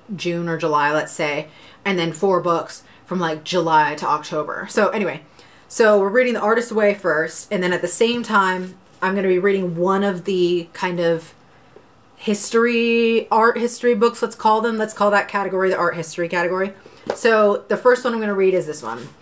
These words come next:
The Rest Is Noise. It's basically just self-explanatory from the title, listening to the twentieth century. It's art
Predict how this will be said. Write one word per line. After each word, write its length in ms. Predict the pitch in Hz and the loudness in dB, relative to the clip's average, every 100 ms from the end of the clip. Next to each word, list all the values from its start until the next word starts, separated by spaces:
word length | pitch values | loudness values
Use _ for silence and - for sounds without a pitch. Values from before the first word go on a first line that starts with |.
| - | -10
The 160 | 180 180 | -2 0
Rest 320 | 190 190 - | 0 0 -4
Is 140 | 170 | -4
Noise. 480 | 175 170 165 165 - - - - - | 0 2 4 2 0 -10 -20 -4 2
It's 120 | 233 | 2
basically 400 | 294 294 294 277 | 2 0 0 2
just 400 | 226 220 - - | 2 2 -4 -4
self-explanatory 800 | - 208 190 - 185 180 196 180 | 0 0 -2 -4 -4 -2 -2 -2
from 80 | 170 | -4
the 80 | |
title, 460 | 156 165 170 175 175 - _ | -2 0 0 -2 -6 -16 _
listening 420 | 180 196 196 196 190 | -2 -2 0 -2 -2
to 100 | 180 | -4
the 80 | |
twentieth 360 | 175 - 180 170 | -4 -2 -2 -2
century. 400 | 180 165 175 170 - | -4 -4 0 0 0
It's 260 | 190 180 - _ _ - | 0 -2 -8 _ _ 0
art 400 | 214 220 214 | 2 2 0